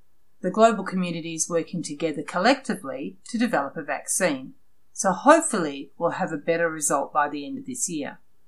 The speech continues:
But many countries are still experiencing increased case numbers and changes in the virus to create other strains,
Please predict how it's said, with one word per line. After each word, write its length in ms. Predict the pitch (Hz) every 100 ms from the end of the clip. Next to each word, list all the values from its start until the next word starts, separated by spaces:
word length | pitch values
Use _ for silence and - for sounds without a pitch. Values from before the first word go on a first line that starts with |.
| - - - - - - - -
But 240 | 196 190
many 360 | 214 240 285 294
countries 680 | - 294 285 - 156 147 -
are 100 | 180
still 300 | 185 - 233
experiencing 1000 | 277 269 - 214 196 190 185 - 151 - -
increased 640 | 233 269 269 220 190 -
case 460 | - 233 226 - 185
numbers 720 | 147 143 - 175 - - - - - -
and 220 | - 214 220
changes 640 | - 233 254 254 247 202
in 140 | 196 185
the 100 | 165
virus 560 | 165 160 170 151 -
to 120 | - 185
create 540 | - 180 170 165 175 - 185
other 260 | 190 180
strains, 800 | - - 170 165 139 - - -